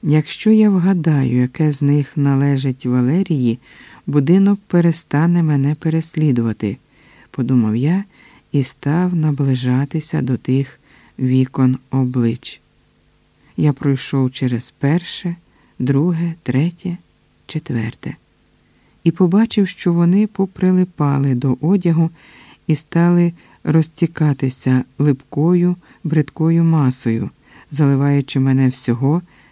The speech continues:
з ніг до голови. Я почав несамовито віддирати ці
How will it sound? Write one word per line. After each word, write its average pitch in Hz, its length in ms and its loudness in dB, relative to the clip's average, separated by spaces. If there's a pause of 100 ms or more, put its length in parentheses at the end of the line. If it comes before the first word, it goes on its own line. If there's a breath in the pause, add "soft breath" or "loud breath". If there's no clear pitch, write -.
з 127 180 -6
ніг 143 420 0
до 135 180 0
голови. 131 520 -2 (1080)
Я 147 140 2
почав 139 420 0
несамовито 143 840 0
віддирати 156 680 0
ці 123 320 2